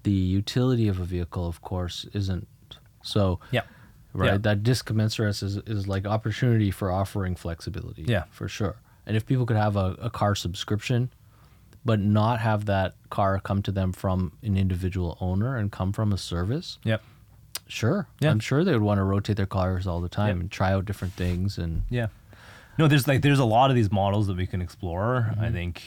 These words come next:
Speaker 2: um, the other thing that I think is important just in general s-, in startups generally is focus, right? Um,
Speaker 1: Yeah,
Speaker 2: we
Speaker 1: for
Speaker 2: could do,
Speaker 1: sure.
Speaker 2: we can do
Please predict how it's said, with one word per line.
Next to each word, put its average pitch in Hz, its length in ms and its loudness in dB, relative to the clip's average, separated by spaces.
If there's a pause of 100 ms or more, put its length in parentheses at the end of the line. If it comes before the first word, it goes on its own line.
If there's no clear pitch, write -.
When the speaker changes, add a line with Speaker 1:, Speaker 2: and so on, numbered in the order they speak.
(280)
Speaker 2:
um, 90 560 -8
the 110 100 2
other 107 180 2
thing 95 260 -2
that 87 100 -2
I 87 60 -4
think 87 160 -4
is 85 80 -4
important 87 380 -6
just 87 160 -10
in 87 80 -2
general 87 280 -4
s-, - 180 -10 (120)
in 104 80 -4
startups 90 400 -2
generally 90 380 -2
is 78 100 -12
focus, 85 600 -12
right? 101 260 -6 (180)
Um, 85 500 -10
Speaker 1:
Yeah, 92 220 0
Speaker 2:
we 104 80 0
Speaker 1:
for 101 120 -4
Speaker 2:
could 90 60 -2
do, 90 120 0
Speaker 1:
sure. 90 80 -2
Speaker 2:
we 98 160 0
can 95 200 0
do 90 540 -2